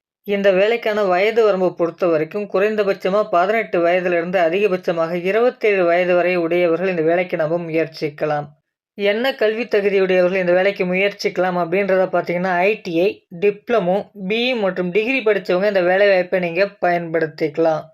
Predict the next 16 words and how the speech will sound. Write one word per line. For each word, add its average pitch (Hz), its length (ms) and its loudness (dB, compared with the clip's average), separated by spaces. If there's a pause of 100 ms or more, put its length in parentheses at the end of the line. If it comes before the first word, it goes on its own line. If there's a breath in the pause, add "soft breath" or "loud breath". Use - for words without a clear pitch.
(260)
இந்த 220 220 2
வேலைக்கான 269 440 0
சம்பளம் 254 480 -2
எப்படி 196 200 -2
இருக்கும் 170 460 -2
அப்படின்றத 208 480 0
பார்த்தீங்கன்னா, 190 460 0
பதினாறாயிரத்துலேருந்து 208 1000 2
பதினெட்டாயிரம் 202 580 2
வரைக்கும் 185 280 0
நமக்கான 180 400 -2
மாத 196 300 2
சம்பளம் 190 460 0
இருக்கும் 170 340 -2
அப்படின்றத 160 560 -2
கொடுத்துருக்காங்க. 151 720 -4